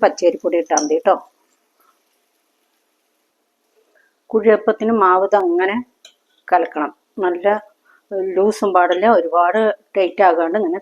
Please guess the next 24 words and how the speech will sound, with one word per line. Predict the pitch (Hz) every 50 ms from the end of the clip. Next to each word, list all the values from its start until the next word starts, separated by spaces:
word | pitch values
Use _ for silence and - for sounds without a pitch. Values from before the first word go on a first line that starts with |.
| -
കലക്കി | 190 165 151 147 - 160
വെച്ചിട്ട് | 160 156 - 156 - - 247 339 349 _ _ _ _ _ _ _ _ - - - - -
നമുക്ക് | 311 160 - - 185 208 220 - - _ _ _ _ _ _ 180
ഉണ്ടാക്കാം. | 165 151 147 139 143 - 143 - - - - - _ - _ 220
ഇപ്പൊ | _ - 196 190
അമ്പലത്തില് | 170 170 175 190 190 180 - 196 196 220 220 220 - 349
നമ്മള് | 170 170 175 175 175 190 196 - _ _ _ _ _ -
കടുമധുരമൊക്കെ | 196 185 185 185 185 190 175 190 190 196 185 - 202 -
കിട്ടിയാൽ | - 165 - _ 190 214 226 208
നമ്മൾ | 165 160 165 180 185
ഇങ്ങനെ | 170 165 180 180 170
ഉണ്ടാക്കി | 151 160 165 165 - 175 180
നോക്കണം. | 170 160 156 - 165 175 208 233 - _ _ _ _ _ _ _ _ _ _
കുറച്ച് | - 180 180 180 - - 214 196
അരി | 170 165 190 175 170
ഇട്ടിട്ട് | 170 - - - - 226 233
അതിൻ്റെ | 208 170 170 175 170 -
കൂടെ, | 170 165 170 165 190 220 240 247 - _ _ _ _ _ _ _ _ _ _ _ _ _ 214 185
ഏ, | 180 175 170 165 147 - - -
പായസം | 180 180 180 165 - - 180 170
ഇട്ടിട്ട് | 156 - - - - 214 214 196
അരയ്ക്കുക. | 170 156 143 - - 190 214 247 277 - _ _ _ _ _ _ _ _ _ _ _ _ _ _ _ _
അതിന് | - 170 160 175 165 - -
ശേഷം | 180 180 180 175 214 240